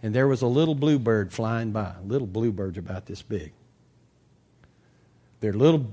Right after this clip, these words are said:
bluebird flying by. It would not even be enough to change his thought,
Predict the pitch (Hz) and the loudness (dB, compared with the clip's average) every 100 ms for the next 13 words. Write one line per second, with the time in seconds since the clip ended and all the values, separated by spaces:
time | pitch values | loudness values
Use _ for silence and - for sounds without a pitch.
0 | - _ _ _ 131 139 110 110 101 - | -12 _ _ _ 4 6 4 0 -2 -2
1 | 123 135 139 123 107 87 92 _ _ _ | 0 2 2 0 0 -2 -10 _ _ _
2 | _ _ _ _ _ _ _ _ - _ | _ _ _ _ _ _ _ _ -20 _
3 | _ _ _ _ 135 131 120 107 120 127 | _ _ _ _ -2 0 -2 0 0 0
4 | - - 135 151 139 147 147 147 127 110 | -4 -2 0 2 0 -2 -4 -8 -6 0
5 | 120 110 120 127 127 - 113 104 - 127 | 0 0 -2 -2 -4 -6 -10 -8 -4 0
6 | 123 123 120 123 101 - - - 127 127 | 0 -2 -6 -8 -8 -10 -10 0 4 4
7 | 95 - | 2 -4